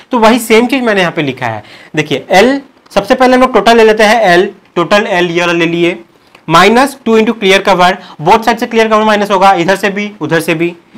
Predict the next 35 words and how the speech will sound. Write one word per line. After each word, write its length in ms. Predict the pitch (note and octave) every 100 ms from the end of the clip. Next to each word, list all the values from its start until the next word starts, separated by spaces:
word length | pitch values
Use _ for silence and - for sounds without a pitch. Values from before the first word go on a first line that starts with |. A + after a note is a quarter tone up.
| -
तो 60 | E3+
वही 160 | D#3 E3+
two 160 | F#3
into 140 | E3+ F3+
clear 400 | - F3 E3 E3+
cover, 240 | E3 E3+ G3 - _ _ _ -
Minus 480 | E3 G3 A#3+ C#4+ C#4 -
two 140 | A#3
into 180 | A#3 C4+ C4
ties 280 | G3+ F#3+ G#3
dia, 360 | F3 D3 C3+ A#2+
जो 140 | F#3
stirrup 300 | A3 G3 G#3
से 100 | G#3
हमारा 180 | G#3+ G#3
जा 140 | F#3+
रहा 100 | E3+
है 60 | G#3
ना, 60 | B3+
जो 100 | A3
ties 300 | F#3 F3 F3+
जा 160 | F#3
रहा 80 | F3+
है, 80 | F3+
कॉलम 200 | E3 G3
में 80 | G3+
ties 260 | G3+ G3+
होता 180 | F#3+ F3+
है, 200 | E3 F3 - - -
जो 80 | F3+ -
ties 240 | E3+ G3 F#3+
जा 180 | F3+
रहा 120 | E3 D#3+
है 60 |
हमारा, 400 | D#3 C#3+ C3+ B2